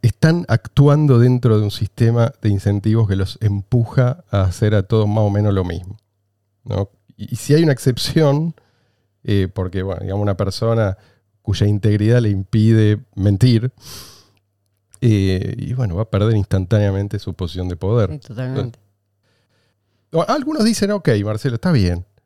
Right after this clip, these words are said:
Speaker 1: Quizás estas inyecciones no son tan efectivas como decían, quizás tampoco son seguras,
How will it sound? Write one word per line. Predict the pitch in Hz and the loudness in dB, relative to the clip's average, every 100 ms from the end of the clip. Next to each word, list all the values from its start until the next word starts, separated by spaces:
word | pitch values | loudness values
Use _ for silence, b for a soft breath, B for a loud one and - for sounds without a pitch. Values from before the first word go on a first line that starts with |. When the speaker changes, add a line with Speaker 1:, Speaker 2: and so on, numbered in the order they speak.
| _ _ | _ _
Speaker 1:
Quizás | 147 - 185 - | -6 0 -2 0
estas | 143 - 123 | -4 -2 -2
inyecciones | 107 98 87 127 113 | -2 -4 -4 -2 0
no | 101 110 | 0 -2
son | - 110 | -2 -2
tan | 104 104 | -2 -4
efectivas | - 90 - 98 92 | -4 -8 -6 -6 -6
como | 87 90 | -8 -10
decían, | 95 - 131 127 117 113 b b b | -8 0 2 2 0 -4 b b b
quizás | 151 135 170 165 147 | 0 2 2 0 0
tampoco | - 110 143 143 120 | -2 0 2 2 0
son | 117 107 | 2 0
seguras, | - 98 131 131 120 113 | 0 0 0 0 0 -4